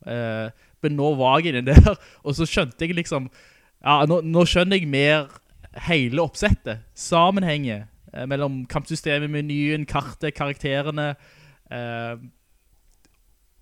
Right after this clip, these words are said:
og på en måte forhistorien, og hvor historien skal gå hen. Jeg er investert. Jeg, eh, vil vite hva min figur gjør oppi hele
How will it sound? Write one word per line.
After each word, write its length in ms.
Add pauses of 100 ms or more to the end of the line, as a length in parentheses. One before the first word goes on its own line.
(300)
og 540
på 80
en 60
måte 240 (360)
forhistorien, 880
og 200
hvor 160
historien 360
skal 200
gå 240
hen. 240
Jeg 160
er 160
investert. 960 (560)
Jeg, 260 (560)
eh, 320 (580)
vil 420
vite 360 (760)
hva 520 (160)
min 600
figur 600
gjør 380
oppi 280
hele 520